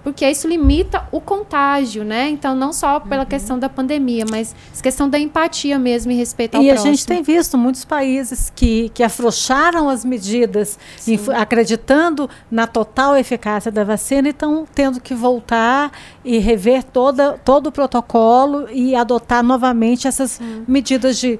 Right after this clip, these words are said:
Speaker 3: de contenção, de proteção, enfim. Então,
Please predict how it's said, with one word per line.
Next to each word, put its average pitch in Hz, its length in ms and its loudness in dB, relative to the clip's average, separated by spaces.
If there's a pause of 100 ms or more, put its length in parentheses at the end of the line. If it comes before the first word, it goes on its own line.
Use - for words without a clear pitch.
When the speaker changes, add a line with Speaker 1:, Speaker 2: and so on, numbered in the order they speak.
(220)
Speaker 3:
de 214 140 0
contenção, 254 800 2
de 240 100 -4
proteção, 254 800 -2 (320)
enfim. 226 500 0 (400)
Então, 339 600 2